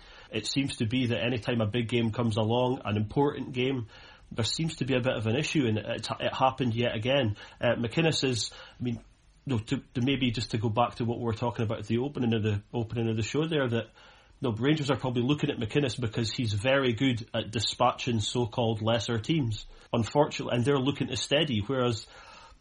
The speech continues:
you know, we're, we as Aberdeen are, you know, fans certainly, and I would like to think that the board are, are looking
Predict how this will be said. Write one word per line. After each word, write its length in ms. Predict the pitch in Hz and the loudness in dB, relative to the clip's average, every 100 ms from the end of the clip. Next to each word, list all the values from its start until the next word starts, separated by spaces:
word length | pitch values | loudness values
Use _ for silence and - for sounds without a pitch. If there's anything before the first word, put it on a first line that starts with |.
| - | -8
you 80 | 135 | -2
know, 160 | 117 110 | -2 -4
we're, 260 | - 139 135 151 | -2 2 2 0
we 380 | 123 123 151 170 | -4 2 2 4
as 160 | 113 113 | 0 4
Aberdeen 400 | 127 117 117 131 | 4 4 0 2
are, 120 | 120 110 - - | 2 0 -8 -4
you 20 | |
know, 200 | 123 107 - | -4 -4 -8
fans 440 | - - 131 135 - | -6 2 4 4 0
certainly, 400 | 127 139 113 107 | 0 0 0 0
and 100 | 107 | 0
I 20 | |
would 160 | 110 110 | 0 -2
like 160 | 120 | -2
to 80 | 113 | -2
think 200 | 107 107 | -4 -4
that 180 | 101 - | -6 -4
the 160 | 107 | -4
board 300 | 98 123 135 | 0 0 2
are, 180 | 120 107 | 2 2
are 60 | 104 | 2
looking 320 | 123 - 110 | 0 0 -2